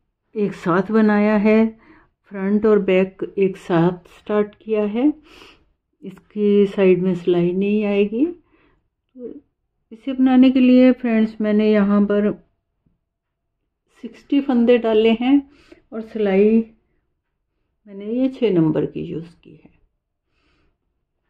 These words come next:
यहाँ सिक्सटी फंदे डाल लिए। उसके बाद फ्रेंड्स मैंने यहाँ पर चार फंदे, ये देखिए, एक सीधा, दो उल्टे, एक सीधा,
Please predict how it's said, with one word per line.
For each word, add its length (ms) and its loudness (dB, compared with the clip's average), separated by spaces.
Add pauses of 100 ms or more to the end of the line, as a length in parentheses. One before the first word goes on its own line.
(1800)
यहाँ 200 -10
सिक्सटी 380 -6
फंदे 340 2
डाल 240 -2 (120)
लिए। 380 0 (360)
उसके 280 -6
बाद 260 2
फ्रेंड्स 420 -2
मैंने 240 0
यहाँ 360 0
पर 260 -6 (400)
चार 320 -8
फंदे, 320 0
ये 320 0
देखिए, 320 -2
एक 100 -2
सीधा, 400 -2 (500)
दो 180 2
उल्टे, 480 -4
एक 280 -6
सीधा, 460 -14